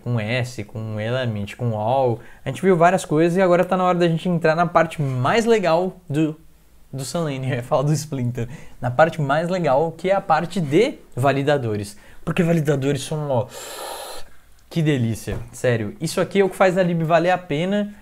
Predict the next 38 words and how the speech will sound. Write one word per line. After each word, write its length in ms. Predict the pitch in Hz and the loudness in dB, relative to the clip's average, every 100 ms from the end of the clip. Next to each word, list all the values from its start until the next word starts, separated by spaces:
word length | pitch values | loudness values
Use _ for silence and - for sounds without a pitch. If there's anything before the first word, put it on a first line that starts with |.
| - - | -16 -6
e 500 | 135 147 143 139 131 123 123 - - - - - - - - - | -2 0 0 -2 -2 -6 -10 -20 -20 -20 -20 -20 -20 -20 -12 0
no 220 | 160 185 | 4 4
futuro 560 | 180 208 - 190 214 185 | 4 0 2 2 4 2
distante 520 | 170 - 180 196 208 | -2 -2 0 0 0
eu 240 | 185 170 | 2 2
acho 280 | 160 160 - | 2 0 -4
que 80 | 175 | -2
essa 180 | 170 170 | 2 2
lib 240 | 160 160 | 2 2
vai 160 | 151 156 | 2 0
ser 140 | 170 | 0
a 40 | |
melhor 320 | 165 156 156 185 | -2 -2 -2 0
lib 360 | 160 160 160 | 0 -2 -4
que 200 | 160 160 | -4 -2
existe 520 | 175 120 127 151 - | 0 0 -2 -4 -4
em 80 | 170 | -6
Python 360 | 127 113 127 131 | -2 -4 -4 -4
pra 140 | 131 | -2
gente 160 | 127 123 | -2 -2
tratar 340 | 135 131 123 | -2 -2 -2
esse 100 | 113 | -4
tipo 180 | - 120 | -4 -6
de 100 | 120 | -4
coisa. 360 | 120 98 92 87 - - - - - - - | -4 -6 -8 -12 -18 -20 -20 -18 -16 -12 -2
Então 160 | 208 | 0
o 40 | 214 | 0
que 80 | |
que 80 | 208 | 0
a 40 | 220 | 0
gente 160 | 208 | 0
tem 100 | 208 | 0
aqui? 140 | 175 120 | 0 2
Validadores. 800 | 165 196 202 190 135 104 101 - - - | 2 4 2 2 0 -2 -6 -12 -20 -12
Validadores 600 | - 180 208 214 190 196 | -2 2 4 4 4 2
a 20 | 202 | 2
gente 160 | 202 | 0
tem 320 | 214 208 190 | 0 -2 -2